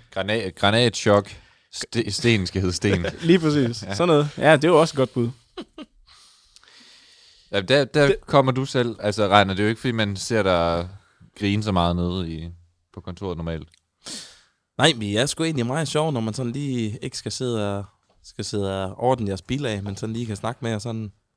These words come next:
Speaker 4: sådan helt almindeligt over sådan en bitte øl her. De er fandme også gode, det er sådan
Speaker 1: Altså,
Speaker 4: en
Speaker 1: nu, øh,
Speaker 4: Tuborg Classic, I har fundet frem her.
Speaker 2: Og lige
Speaker 1: Ja.
Speaker 2: for, lige for, lige at sådan
Speaker 1: Men du havde
Speaker 2: ind-
Speaker 1: da også godt fat i, i, øh, Ulla,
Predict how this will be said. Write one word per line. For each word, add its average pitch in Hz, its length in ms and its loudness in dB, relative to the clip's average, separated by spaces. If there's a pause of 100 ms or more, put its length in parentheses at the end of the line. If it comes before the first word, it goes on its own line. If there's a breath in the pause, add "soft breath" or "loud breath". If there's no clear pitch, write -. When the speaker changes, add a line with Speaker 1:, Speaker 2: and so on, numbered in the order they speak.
(200)
Speaker 4:
sådan 107 160 -2
helt 107 160 -2
almindeligt 107 300 -2
over 104 140 -2
sådan 101 440 -4
en 101 100 -6
bitte 98 200 -4
øl 123 180 -4
her. 110 140 -8
De 113 80 -8
er 110 40 -8
fandme 135 220 -8
også 135 120 -10
gode, 143 140 -10
det 139 60 -10
er 127 60 -8
sådan 131 200 -4
Speaker 1:
Altså, 170 120 0
Speaker 4:
en 95 40 -2
Speaker 1:
nu, 104 280 2
øh, 82 200 0
Speaker 4:
Tuborg 117 320 -4
Classic, 135 340 -8
I 110 60 -8
har 107 100 -10
fundet 113 260 -12
frem 135 200 -10
her. 131 180 -10 (960 soft breath)
Speaker 2:
Og 127 80 2
lige 147 140 8
Speaker 1:
Ja. - 120 10
Speaker 2:
for, 113 180 8
lige 143 160 2
for, 123 240 6
lige 131 200 4
at 110 140 2
sådan 113 280 -4 (240)
Speaker 1:
Men 87 100 -4
du 107 140 2
havde 117 140 4
Speaker 2:
ind- 107 80 6
Speaker 1:
da 98 60 6
også 104 220 4
godt 110 220 2
fat - 320 -2
i, 82 320 -2
i, 85 320 -2
øh, 82 160 0
Ulla, 107 420 0